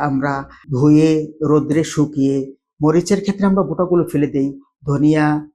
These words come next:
হলুদ এগুলো আমরা ধুই। আর হলুদের ক্ষেত্র, হলুদের উপরে কৃত্রিম রং থাকে অনেক সময় দেখা যায়, সেজন্য আমরা হলুদটাকেও ধুই। ধোয়ার পরে এগুলো দীর্ঘ সময়ে আমরা রোদ্রে শুকাই, যেন মশলার কোয়ালিটিটা ভালো থাকে এবং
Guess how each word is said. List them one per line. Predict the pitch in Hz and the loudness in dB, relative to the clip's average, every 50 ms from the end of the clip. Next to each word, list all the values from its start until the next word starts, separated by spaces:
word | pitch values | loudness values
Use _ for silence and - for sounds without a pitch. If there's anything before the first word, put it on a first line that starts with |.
| _ _ - | _ _ -8
হলুদ | 139 143 147 147 147 147 151 147 147 - - _ _ _ _ - | -4 -2 0 2 2 2 2 0 -2 -4 -10 _ _ _ _ -4
এগুলো | 156 156 175 165 160 | -2 0 0 0 0
আমরা | 156 156 151 117 - - | 0 -2 -4 -4 -6 -6
ধুই। | 120 135 135 135 131 135 - _ _ _ _ - _ - 156 | -4 -2 -2 -2 -2 -4 -6 _ _ _ _ -10 _ -2 -2
আর | 156 143 120 | -2 0 0
হলুদের | 151 156 165 175 175 220 214 208 | 2 2 4 2 2 0 -2 -2
ক্ষেত্র, | 196 185 - 170 170 175 185 190 - - - - _ | -4 -4 -2 0 2 2 2 2 0 -6 -14 -8 _
হলুদের | - 160 175 185 180 202 196 185 | 0 2 2 4 4 2 2 2
উপরে | 190 190 196 196 196 190 190 - _ _ | 2 0 0 2 0 0 -4 -10 _ _
কৃত্রিম | - 208 - - - 220 190 156 156 | -10 -10 -8 -6 -4 -2 0 0 0
রং | 160 156 151 - | 0 -2 -2 -4
থাকে | 156 147 151 151 | -4 -2 -2 -2
অনেক | 147 - - - | -2 -2 -2 -2
সময় | 151 143 135 147 | -4 -2 -2 -4
দেখা | 151 - 135 131 | -6 -6 -8 -8
যায়, | 143 135 143 - - _ _ - | -10 -10 -12 -16 -20 _ _ -2
সেজন্য | 170 170 160 185 185 185 175 | -2 0 0 0 0 0 0
আমরা | 165 160 151 135 | -2 -2 -2 -2
হলুদটাকেও | 139 143 135 135 156 160 151 - 180 170 143 123 117 | -2 -4 -2 -2 -4 -4 -2 0 2 0 0 0 -2
ধুই। | 135 143 156 180 - - - _ _ _ | -2 -2 -2 -2 -4 -8 -16 _ _ _
ধোয়ার | - 135 151 156 151 151 - | -4 -2 0 0 0 0 -2
পরে | 170 170 180 180 185 180 - _ - 170 | -2 0 0 -2 -2 -6 -12 _ -6 -4
এগুলো | 170 180 185 190 165 123 151 | -2 0 2 0 0 0 0
দীর্ঘ | 165 160 175 175 208 220 208 - - | 0 0 0 2 2 0 0 -2 -2
সময়ে | 180 165 165 170 170 160 147 131 - - | -2 -2 0 0 0 0 0 -2 -4 -4
আমরা | 151 151 147 143 | -4 -2 -2 0
রোদ্রে | 139 143 135 143 156 165 156 - | -2 -2 -2 -2 -4 -4 -4 -4
শুকাই, | 143 143 143 143 139 147 147 151 - - 135 | -6 -6 -4 -6 -6 -6 -8 -12 -14 -8 -6
যেন | 151 147 139 143 135 135 135 - - - - - | -4 -4 -2 -4 -6 -8 -10 -16 -20 -20 -16 -12
মশলার | - - 147 151 147 135 - | -10 -6 -4 -4 -4 -6 -4
কোয়ালিটিটা | - 143 139 139 135 - - 151 135 135 | -4 -4 -4 -4 -6 -8 -8 -8 -8 -6
ভালো | 135 139 139 - 165 | -6 -8 -8 -6 -8
থাকে | 165 - - 175 175 175 - - - - _ - | -8 -6 -6 -6 -6 -6 -8 -14 -20 -20 _ -6
এবং | - 156 156 165 | -2 0 0 0